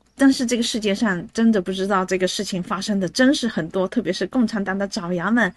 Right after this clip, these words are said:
又铺天盖地来，然后就是来说谁家军事行动能搞这么大的动静。但是，哎呀，就是从这些言辞当中，你是认为可不可怜？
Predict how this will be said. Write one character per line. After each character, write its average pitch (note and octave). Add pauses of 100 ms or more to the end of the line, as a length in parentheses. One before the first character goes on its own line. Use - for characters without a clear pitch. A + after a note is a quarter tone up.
(380)
又 G3
铺 -
天 A#3
盖 A3
地 F#3+
来， E3
然 F#3+
后 G3
就 G3
是 G3
来 F#3
说 G3+ (440)
谁 E4+
家 D4+
军 D4
事 C4+
行 B3
动 B3
能 A#3
搞 G3+
这 A#3
么 G#3+
大 G#3
的 G3+
动 G#3
静。 F3+
但 G3
是， G3+
哎 F#3+
呀， F#3
就 G3+
是 G3 (580)
从 A#3+
这 C4+
些 C4
言 A3
辞 A3+
当 G#3
中， G3+ (140)
你 F3+
是 G#3+
认 G#3
为 - (440)
可 -
不 G3+
可 -
怜？ E3+